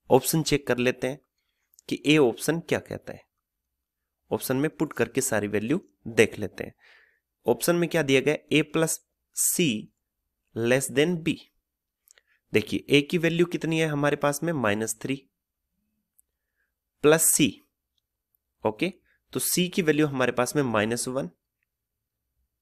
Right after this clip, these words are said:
less than B, B की वैल्यू माइनस के टू, तो माइनस फ़ोर माइनस बीस, माइनस दो से छोटा होगा, ऐसा बोला गया।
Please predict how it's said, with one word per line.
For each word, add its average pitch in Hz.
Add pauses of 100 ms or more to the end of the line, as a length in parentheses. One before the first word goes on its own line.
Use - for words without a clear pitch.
(440)
less 151
than 147 (300)
B, 123 (600)
B 139
की 143
वैल्यू 120
माइनस 104
के 180 (440)
टू, - (800)
तो 110
माइनस 127
फ़ोर 117 (1000)
माइनस 127
बीस, 143 (360)
माइनस 123
दो 147
से - (240)
छोटा 120
होगा, 95 (500)
ऐसा 131
बोला 92
गया। -